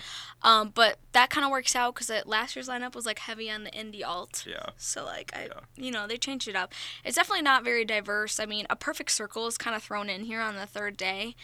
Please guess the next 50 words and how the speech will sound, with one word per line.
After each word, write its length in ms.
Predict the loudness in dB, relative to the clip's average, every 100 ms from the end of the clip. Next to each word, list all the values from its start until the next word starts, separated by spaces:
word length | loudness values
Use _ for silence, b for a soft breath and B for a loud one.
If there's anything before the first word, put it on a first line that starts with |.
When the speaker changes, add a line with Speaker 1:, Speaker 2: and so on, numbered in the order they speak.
| B B
Speaker 2:
which 120 | -8
I 60 | -6
found 260 | -6 -10 -8
a 60 |
little, 360 | -8 -8 -8 -10 -12
<laughs> 120 | -2
like, 180 | 6 8
it's 840 | 8 8 8 10 8 6 4 6 6
just, 120 | 8
like, 160 | 8 8
there's 160 | 8 10
all 220 | 10 10
these 140 | 6
other 160 | 4 4
people 360 | 0 -2 -2 0
that 200 | 0 2
kinda 220 | 0 0
flow 260 | -2 -2
together, 340 | 0 -2 -2 -2
and 100 | -4
then 100 | -6
there's 200 | -6 -6
A 40 |
Perfect 300 | -8 -8 -2
Circle. 500 | -2 0 -2 0 0
Speaker 1:
Yeah. 220 | -2 -4 -4 B B B -16 0
Speaker 2:
But, 260 | 2 4
Speaker 1:
Well, 160 | 2 2
Speaker 2:
um, 60 |
Speaker 1:
and 140 | 0 -2
then 140 | -4
on, 280 | -4 -6 -6 -4
on 140 | -4
day 180 | -4 -6
two, 220 | -6 -8
you 140 | -6 -6
got 200 | -8 -8
Tyler, 320 | -8 -6 -6
the 100 | -10
Creator, 500 | -10 -10 -8 -8 -8
Alt 200 | -10 -10
J, 200 | -10 -10
Post 360 | -10 -16 -16 -18
Malone, 400 | -14 -12 -14 -12
right 160 | -12
next 260 | -10 -12 -12
to 80 | -18
David 380 | -16 -18 -18 -16
Byrne, 480 | -16 -14 -16 -18
so. 360 | -18 -14 -10 -10